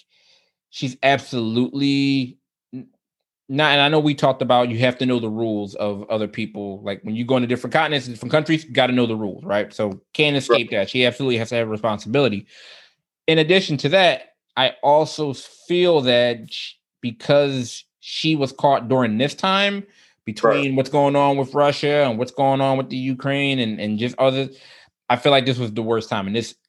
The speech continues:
Speaker 1: added to it because there have been other situations where people were caught with even more type of contraband and they didn't get the time this year. So I think this is, you know, Russia using, you know, their opportunity to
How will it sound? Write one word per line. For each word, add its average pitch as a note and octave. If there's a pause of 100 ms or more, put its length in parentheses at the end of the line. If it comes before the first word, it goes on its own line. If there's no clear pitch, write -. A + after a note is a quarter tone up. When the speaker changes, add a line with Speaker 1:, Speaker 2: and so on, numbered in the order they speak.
Speaker 1:
added A2+
to G#2
it -
because G#2+
there D3
have F3+
been E3+
other F3
situations D#3
where A2
people C3+
were A#2
caught B2+
with G#2+ (300)
even B2+
more D3+
type G#2+
of G2
contraband G#2
and G2+
they B2
didn't A#2
get A2
the F#2+
time G#2+
this G2
year. -
So F#2 (580)
I A2
think C3
this B2+
is, A#2+
you B2+
know, A#2+
Russia B2
using, A2 (500)
you D#3
know, D3+
their F3+
opportunity C#3
to A#2+